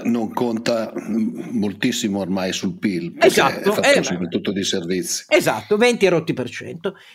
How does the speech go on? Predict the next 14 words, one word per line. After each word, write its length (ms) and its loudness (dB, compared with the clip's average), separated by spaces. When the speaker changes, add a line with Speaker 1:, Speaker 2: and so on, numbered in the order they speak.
Speaker 2:
Però 280 6
questo 260 6
ha 220 2
comportato 560 0
bassa 280 2
crescita 280 2
del 80 4
paese, 500 6
bassi 340 2
redditi, 560 4
povertà 380 2
crescente 420 0
degli 120 2
italiani, 600 4